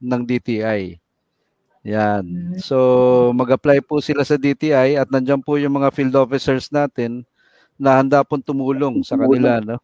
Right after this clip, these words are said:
Speaker 1: Ah, sila po, ah, D T I po kasi, sila muna mag-a-assess kung, yan, kung qualified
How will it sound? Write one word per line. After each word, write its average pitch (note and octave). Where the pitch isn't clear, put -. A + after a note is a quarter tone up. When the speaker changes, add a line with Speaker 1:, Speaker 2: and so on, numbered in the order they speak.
Speaker 1:
Ah, A2
sila D3+
po, -
ah, E3+
D D#3+
T D#3+
I D#3
po D#3
kasi, D#3
sila C#3+
muna C#3+
mag-a-assess B2+
kung, A2
yan, C#3
kung B2+
qualified C3